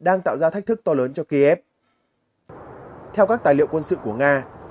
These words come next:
Su năm mươi bảy có khả năng bay gấp hai lần tốc độ âm thanh ở độ cao hơn mười tám nghìn mét và tầm hoạt động gần ba nghìn ki-lô-mét. Các vũ khí được trang bị cho nó bao gồm tên lửa không đối không tầm nhiệt hoặc có radar dẫn đường,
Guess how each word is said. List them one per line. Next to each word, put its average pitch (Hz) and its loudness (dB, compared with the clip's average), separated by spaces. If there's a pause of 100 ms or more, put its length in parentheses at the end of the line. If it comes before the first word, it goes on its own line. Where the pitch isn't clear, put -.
(100)
Su 202 -2
năm 190 0
mươi 185 4
bảy 160 2
có 139 -4
khả 156 -6
năng 147 -4
bay 160 4
gấp 175 -2
hai 175 -4
lần 139 0
tốc 175 -6
độ 175 -2
âm 143 0
thanh 151 0 (360)
ở 139 2
độ 147 4
cao 160 2
hơn 165 -6
mười 127 -2
tám 127 -4
nghìn 139 -4
mét 208 4 (420)
và 151 2
tầm 156 0
hoạt 151 -4
động 143 -4
gần 131 -2
ba 143 0
nghìn 139 -4
ki-lô-mét. 135 4 (1400)
Các 202 4
vũ 190 0
khí 165 0
được 180 0
trang 160 -2
bị 165 -2
cho 147 0
nó 131 0 (300)
bao 175 2
gồm 165 0
tên 175 -4
lửa 135 2
không 160 -6
đối 143 0
không 165 -6
tầm 120 -2
nhiệt 131 0 (420)
hoặc 151 0
có 135 2
radar 160 2
dẫn 156 -2
đường, 147 2